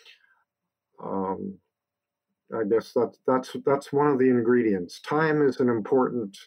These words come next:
uh, important ingredient in making a, making a fine cider.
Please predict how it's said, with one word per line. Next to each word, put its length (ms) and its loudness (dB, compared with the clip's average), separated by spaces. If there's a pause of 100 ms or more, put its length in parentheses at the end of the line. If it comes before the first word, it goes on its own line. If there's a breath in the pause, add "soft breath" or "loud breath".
(120)
uh, 260 0
important 540 0
ingredient 680 0 (320 soft breath)
in 180 0
making 420 2
a, 200 2 (340 soft breath)
making 300 2
a 80 2
fine 680 -2 (300)
cider. 520 -4